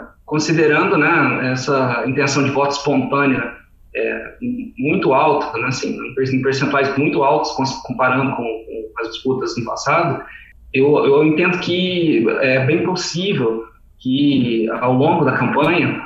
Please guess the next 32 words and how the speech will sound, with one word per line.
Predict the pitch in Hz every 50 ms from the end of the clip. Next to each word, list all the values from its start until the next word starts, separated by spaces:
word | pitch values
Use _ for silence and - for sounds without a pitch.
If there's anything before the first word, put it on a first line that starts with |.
| - - - -
é, | - - 120 123 123 120 117
essa | 123 127 131 139 139 143 139 131 123 117 113 -
tendência | 143 139 131 127 131 143 143 - 143 135 -
de | 135 139 139 131 123 135 -
esvaziamento, | 127 120 - 135 135 127 143 143 131 127 123 135 147 156 143 143
né, | 123 127 127 123 120 113
de | 113
um, | 127 120 120 117 113 113
de | 120
uma | 127 127 123
terceira | 135 127 131 - - 135 123 -
candidatura | - 131 120 120 120 123 117 - - - 151 160 165
acabe | 147 - 156 147 147
se | 147 - - -
concretizando, | 160 165 - 175 160 - - 190 151 135 127 120 110 - -
né? | - - - 131 123 120 127
Eu | 127
não | 131 143 139
tenho, | 143 147 147 156 165 147 127 117 - - - - - _ _ _ _ - - -
é, | - 107
como | - - 127 127 135 131
antecipar | 131 139 143 143 - - 120 131 131 127 - - - - - - -
o | 131
que | - - 143 135
vai | 139 147 147 135 -
vir | - 170 190 156 143
da | 131
eleição, | 127 123 127 131 - - 135 143 147 139 -
né, | 147 143 147 143 131
da | 127 117
campanha | - 123 120 117 120 135 156 165 165 113 104
presidencial, | 123 113 110 117 123 117 - - 147 131 131 127 - - - - - -